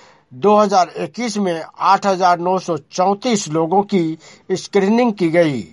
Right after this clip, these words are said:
इसके साथ ही यदि मुंगेर जिला में दो हज़ार इक्कीस में सबसे कम और अधिक लोगों की स्क्रीनिंग की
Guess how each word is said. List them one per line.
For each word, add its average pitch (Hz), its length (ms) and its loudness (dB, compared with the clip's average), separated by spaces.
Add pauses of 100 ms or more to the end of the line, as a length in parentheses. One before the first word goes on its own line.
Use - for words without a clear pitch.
इसके 165 340 -2
साथ 196 380 2
ही 165 240 2 (380)
यदि 196 340 2
मुंगेर 175 560 4
जिला 185 360 2
में 160 280 -4 (440)
दो 170 200 -2
हज़ार 185 300 2 (120)
इक्कीस 196 400 -4
में 196 180 0
सबसे 170 400 -4 (140)
कम 220 200 2
और 165 420 0 (260)
अधिक 196 380 0
लोगों 185 380 2
की 151 340 -8 (100)
स्क्रीनिंग 196 520 0
की 180 200 -6